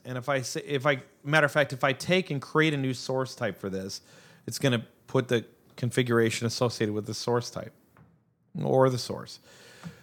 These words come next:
But I, I then can mess with the timestamp,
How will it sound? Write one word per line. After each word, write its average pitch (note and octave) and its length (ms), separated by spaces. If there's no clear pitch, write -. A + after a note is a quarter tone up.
But D#3+ 380
I, - 140
I - 20
then G3 260
can E3+ 220
mess D3 240
with B2+ 120
the B2 80
timestamp, F3 760